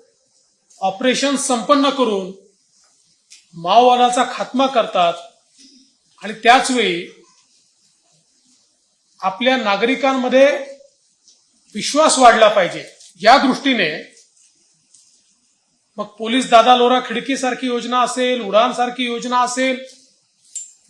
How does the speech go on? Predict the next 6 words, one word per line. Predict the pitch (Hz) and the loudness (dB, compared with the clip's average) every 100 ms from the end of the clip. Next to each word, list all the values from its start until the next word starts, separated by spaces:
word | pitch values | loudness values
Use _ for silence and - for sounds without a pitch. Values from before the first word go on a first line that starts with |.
| 147 | -4
वेगवेगळ्या | 220 262 285 285 302 | -2 0 0 2 2
योजनांच्या | 269 233 240 269 262 285 | 2 -2 -2 -2 -2 -2
माध्यमातनं | 254 226 208 240 226 226 214 175 - - _ _ _ - _ _ | 0 0 -2 0 0 0 -4 -4 -6 -16 _ _ _ -20 _ _
शासकीय | - - 220 208 262 254 262 285 262 | -12 -4 -2 -2 -2 -2 -2 0 0
योजना | 226 233 247 247 | -2 -2 -2 0
देखील | 240 254 262 202 | -2 0 0 0